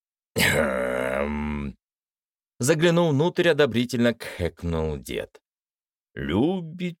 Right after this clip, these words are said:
тебя злато, Егорка. С фунт где-то», прикинул он примерный вес содержимого кисета,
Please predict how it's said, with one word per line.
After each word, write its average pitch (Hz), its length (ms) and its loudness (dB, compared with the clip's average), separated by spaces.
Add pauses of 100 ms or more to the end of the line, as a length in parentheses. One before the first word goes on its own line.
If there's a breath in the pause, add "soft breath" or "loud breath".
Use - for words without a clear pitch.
тебя 117 400 4
злато, 101 960 2
Егорка. 76 1120 -2 (880)
С - 120 -8
фунт 110 720 -2
где-то», 60 580 -8 (360)
прикинул 143 500 2
он 123 160 4
примерный 104 500 4
вес 92 280 0
содержимого 73 720 0
кисета, 117 800 -2